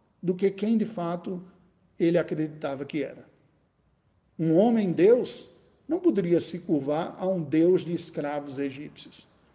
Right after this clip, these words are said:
Não poderia aceitar sentenças de juízo ou de condenação de uma divindade que ele não conhecia, nem sabia se existia e que era dos inferiores. Afinal de contas, ele também seria divino. E esta visão supervalorizada de si mesmo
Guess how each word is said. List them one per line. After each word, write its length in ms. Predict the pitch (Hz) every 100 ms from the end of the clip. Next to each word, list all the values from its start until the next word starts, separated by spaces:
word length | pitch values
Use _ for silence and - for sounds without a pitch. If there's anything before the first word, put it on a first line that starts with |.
| _ _
Não 120 | 254 220
poderia 380 | 196 202 220
aceitar 500 | 185 - 175 185 170
sentenças 760 | - 185 165 - 180 190 175 131
de 120 | 147
juízo 440 | 147 151 185 180
ou 40 | 160
de 80 | 160
condenação 720 | 175 160 160 147 - 180 196 - - -
de 120 | 160
uma 100 | 190
divindade 640 | 175 170 160 175 190 214
que 260 | 208 208 190
ele 220 | 196 190
não 260 | 185 233 220
conhecia, 720 | 220 214 202 - 202 240 262 - - _ _ _ -
nem 220 | 196 247
sabia 400 | 247 196 175 226
se 160 | -
existia 640 | 196 175 175 - 185 220 254 -
e 100 | 233
que 160 | 214 208
era 180 | 190 202
dos 200 | 196 180
inferiores. 840 | 185 220 185 160 147 - - - _ _ _ _
Afinal 300 | 208 196 247
de 80 | 233
contas, 400 | 233 269 269 185
ele 180 | 240 285
também 300 | 285 233 277
seria 320 | - 196 170
divino. 360 | 160 139 143 135 - _ _ _ _
E 120 | 175 175
esta 280 | 240 233
visão 380 | 214 196 - 175
supervalorizada 1040 | 165 - 285 247 185 202 180 156 156 165 160
de 140 | 156
si 160 | - 220
mesmo 480 | 180 190 196 208